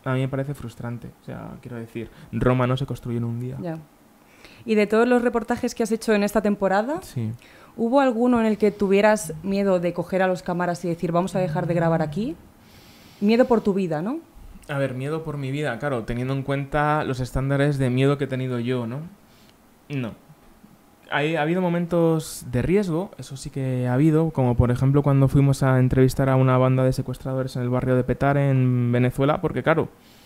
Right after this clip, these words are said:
Speaker 1: al final no dejan de ser delincuentes, ¿no?
Speaker 2: Mm.
Speaker 1: Y aunque la entrevista está pactada y está bajo su beneplácito, eso no significa que se les vaya a cruzar el cable
Speaker 2: Claro.
Speaker 1: y digan, "Pues de aquí no salís".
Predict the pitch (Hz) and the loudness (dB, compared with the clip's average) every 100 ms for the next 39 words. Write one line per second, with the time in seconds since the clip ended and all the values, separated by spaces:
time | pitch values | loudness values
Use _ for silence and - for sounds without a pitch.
0 | - - 117 110 117 147 190 180 143 131 | -12 -10 -6 -2 0 2 0 0 2 2
1 | 123 123 117 113 156 151 123 131 160 160 | 2 2 2 4 4 4 -2 -4 -6 -8
2 | - - 127 131 127 127 131 151 180 180 | -6 -2 0 2 0 0 0 -2 -4 -4
3 | 151 - 202 196 180 185 127 127 - 143 | -6 -4 -2 0 0 0 -2 -4 0 2
4 | 156 156 143 135 123 120 113 151 180 143 | 2 0 -6 -4 -4 -4 -6 -8 -8 -10
5 | - 185 _ _ _ _ _ _ - _ | -10 -10 _ _ _ _ _ _ -20 _
6 | - 127 139 143 143 139 147 156 147 147 | -20 -14 -10 -10 -8 -6 -4 -6 -4 -6
7 | 170 - - - 127 120 123 139 147 139 | -8 -14 -20 -12 -10 -6 -8 -8 -8 -6
8 | 123 120 131 139 143 208 185 170 170 - | -6 -6 -6 -4 -6 -8 -8 -8 -8 -12
9 | - 123 123 120 117 113 120 113 127 135 | -8 0 2 2 2 0 -2 -2 0 0
10 | 131 120 147 - | 0 -2 -2 -6